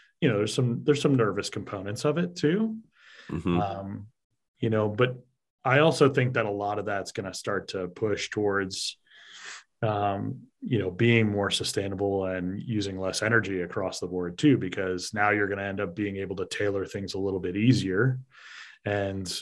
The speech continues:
Speaker 1: that means, it also means that the hotel can control things a little bit easier too, so they can become more efficient about, you know, when the room is occupied and how well it's running, and just being more efficient about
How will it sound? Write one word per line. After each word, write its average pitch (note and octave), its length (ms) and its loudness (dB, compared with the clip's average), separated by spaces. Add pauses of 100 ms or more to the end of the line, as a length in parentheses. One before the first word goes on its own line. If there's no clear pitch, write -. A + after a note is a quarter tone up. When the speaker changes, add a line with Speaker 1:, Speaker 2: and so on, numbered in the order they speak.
Speaker 1:
that A#2 180 -2
means, A2 280 0
it - 100 -2
also B2 260 4
means A#2 240 2
that A2 120 0
the A#2 80 2
hotel A#2+ 380 4
can A2+ 160 -2
control G2 440 -4
things G2 220 -6
a F#2+ 60 -4
little F2+ 180 -2
bit F2+ 140 -4
easier F#2 400 -4
too, G#2+ 340 4
so - 120 -4
they G2 120 0
can F#2+ 160 -6
become G#2 320 -2
more F#2+ 300 -4
efficient F#2+ 640 -4
about, F#2 380 -2 (440)
you A2 100 0
know, F#2+ 120 4
when G2 580 2 (200)
the F2 160 0
room G2+ 260 2
is G2 100 2
occupied G2+ 640 0
and F#2+ 120 -4
how F#2+ 180 -2
well F#2+ 280 4
it's F2+ 160 -4
running, F#2 420 -4
and F#2 200 -10 (460)
just C3 160 4 (360)
being B2+ 220 8
more C3 240 10
efficient C3+ 400 4
about B2 380 -2